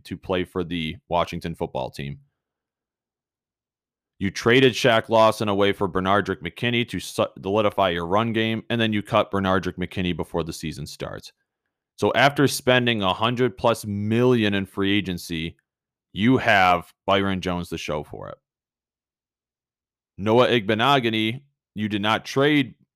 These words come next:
Xavier Howard. He held out all offseason, and you proceeded then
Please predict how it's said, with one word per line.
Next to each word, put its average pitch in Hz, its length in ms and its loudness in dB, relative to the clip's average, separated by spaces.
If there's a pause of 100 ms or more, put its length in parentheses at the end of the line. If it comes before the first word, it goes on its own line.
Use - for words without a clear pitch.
(200)
Xavier 101 320 -2
Howard. 95 320 0
He 95 140 -4
held 92 260 0
out 139 240 4
all 95 260 4
offseason, 85 640 -4 (880)
and 107 180 -2
you 107 120 -2
proceeded 104 640 0
then 95 440 2